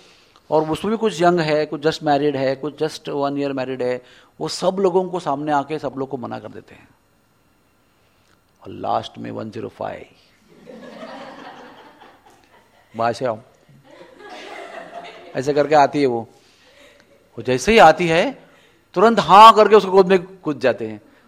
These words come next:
सब लोग आश्चर्य होता है, "अरे, वो इतनी बुढ़ी बीवी तुम्हारी।"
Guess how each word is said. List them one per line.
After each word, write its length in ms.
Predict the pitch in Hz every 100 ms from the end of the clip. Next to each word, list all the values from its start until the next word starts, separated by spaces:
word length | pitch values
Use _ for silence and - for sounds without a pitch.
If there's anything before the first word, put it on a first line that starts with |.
| _ _ _ _ _ _ _ _ _ _
सब 120 | - 135
लोग 140 | 170
आश्चर्य 260 | 156 202 196
होता 160 | 175
है, 140 | 156 147 _ _ _ _
"अरे, 380 | 135 202 254 233 - _ _ _ _ -
वो 140 | 143
इतनी 240 | 151 151 208
बुढ़ी 300 | 185 196 220
बीवी 340 | 220 226 226
तुम्हारी।" 400 | 202 208 214 196